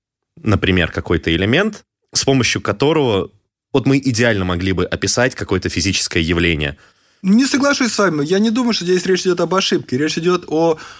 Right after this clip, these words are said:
Speaker 2: может быть, какой-то неадекватности языка. Люди же пытались... Ну
Speaker 1: Ну да, да, так лучше сказать, да.
Speaker 2: Люди же пытались, например, описывать, э, движение планет до Коперника, до законов гравитации. Ну, описывали некоторым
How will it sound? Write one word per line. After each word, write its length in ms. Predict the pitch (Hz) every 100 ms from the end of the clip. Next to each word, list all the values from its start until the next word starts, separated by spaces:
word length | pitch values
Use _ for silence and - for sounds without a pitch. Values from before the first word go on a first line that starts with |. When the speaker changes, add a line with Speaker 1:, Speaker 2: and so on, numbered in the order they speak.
| _ -
Speaker 2:
может 280 | 123 160 160
быть, 100 | 160
какой-то 300 | 165 170 175
неадекватности 840 | 160 160 156 202 226 165 131 117
языка. 340 | 110 110 107
Люди 200 | 131 170
же 100 | 170
пытались... 460 | 175 170 214 190 147
Ну 100 | 147
Speaker 1:
Ну 80 | 139
да, 180 | 135
да, 180 | 90 107
так 200 | 101 98
лучше 200 | 104 -
сказать, 320 | - 190 156
да. 140 | 90 76 -
Speaker 2:
Люди 320 | 147 214 185
же 100 | 190
пытались, 480 | 185 190 240 196 -
например, 360 | 151 151 147
описывать, 540 | 143 147 135 143 127 127
э, 220 | 117 110
движение 500 | 113 127 147 143 131
планет 500 | 127 139 196 190 127
до 140 | 127 165
Коперника, 840 | 117 110 185 190 165 147 135 120
до 680 | 107 117 117 107 104 101 101
законов 460 | 104 101 110 101 95
гравитации. 680 | 107 117 185 196 180 143 165
Ну, 200 | 240 226
описывали 580 | 190 233 254 190 143 131
некоторым 500 | 151 180 156 127